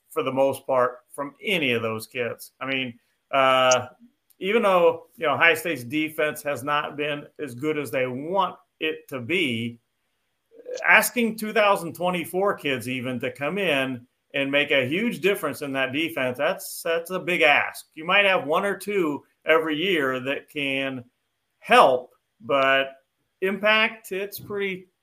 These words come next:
tough to do that at a school, school like Ohio State with, you know, before your second year.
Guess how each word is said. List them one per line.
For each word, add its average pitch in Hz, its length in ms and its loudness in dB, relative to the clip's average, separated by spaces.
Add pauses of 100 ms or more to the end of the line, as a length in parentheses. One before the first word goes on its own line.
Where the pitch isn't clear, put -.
(120)
tough 170 360 2
to 147 60 -12
do 143 360 -4
that 143 440 6
at 151 140 -4
a 135 80 -4
school, 147 340 -10
school 160 220 -6
like 143 160 2
Ohio 131 340 0
State 120 520 -4 (520)
with, 151 380 4 (200)
you 160 120 -8
know, 131 100 0
before 151 340 2
your 143 160 0
second 127 400 -2
year. 113 380 -6